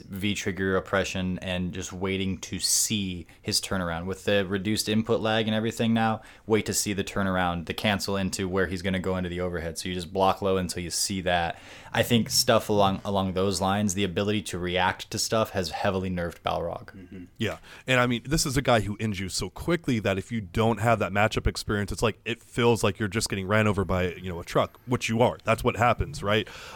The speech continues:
Speaker 3: Um, but if you have, it's like, well, you know what? You don't have that many opportunities to do this.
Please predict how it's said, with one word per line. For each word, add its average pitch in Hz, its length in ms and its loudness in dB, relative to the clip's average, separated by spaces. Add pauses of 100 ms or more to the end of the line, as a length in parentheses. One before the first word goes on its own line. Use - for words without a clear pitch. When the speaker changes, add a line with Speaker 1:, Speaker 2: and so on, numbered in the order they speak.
Speaker 3:
Um, 107 480 2
but 123 240 6
if 123 180 -2
you 127 80 -4
have, 143 320 4
it's 120 140 -4
like, 120 180 -2
well, 160 260 2
you 143 120 -2
know 156 100 2
what? 165 240 2
You 147 140 2
don't 196 240 0
have 135 400 4
that 117 180 4
many 107 220 0
opportunities 98 720 -2
to 98 80 -10
do 107 280 -2
this. 82 300 -6